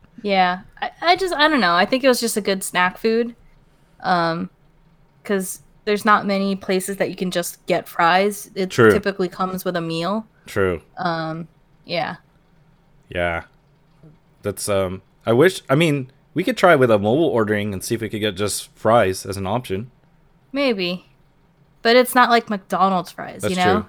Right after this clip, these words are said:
Speaker 2: It doesn't taste like McDonald's fries. It tastes like theme park fries.
Speaker 1: Yeah.
Speaker 2: So, my number five was the old parking lot and tram. Um,
Speaker 1: Really?
Speaker 2: do you, do you remember that?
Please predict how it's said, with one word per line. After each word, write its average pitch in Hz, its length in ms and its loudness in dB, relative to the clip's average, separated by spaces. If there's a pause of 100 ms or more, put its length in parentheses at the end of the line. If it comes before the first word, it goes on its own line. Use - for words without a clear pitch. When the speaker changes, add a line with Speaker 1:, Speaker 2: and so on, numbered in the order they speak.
(160)
Speaker 2:
It 101 60 -4
doesn't 113 220 2
taste 117 260 0
like 95 100 -4
McDonald's 90 460 -4
fries. 90 300 -4
It - 60 -20
tastes 104 220 -6
like 92 240 -4 (560)
theme 110 200 -4
park 92 260 -2
fries. 87 380 -4 (580)
Speaker 1:
Yeah. 175 320 -2 (720)
Speaker 2:
So, 120 560 -2 (480)
my 117 160 0
number 147 220 2
five 131 540 4 (120)
was 113 420 2
the 110 460 -2
old 120 280 2
parking 123 320 0
lot 120 280 2
and 104 200 -4
tram. 113 480 -2 (960)
Um, 92 500 -6
Speaker 1:
Really? 214 540 -6 (240)
Speaker 2:
do 120 100 2
you, 143 140 4
do 117 160 2
you 135 40 8
remember 139 300 4
that? 165 320 4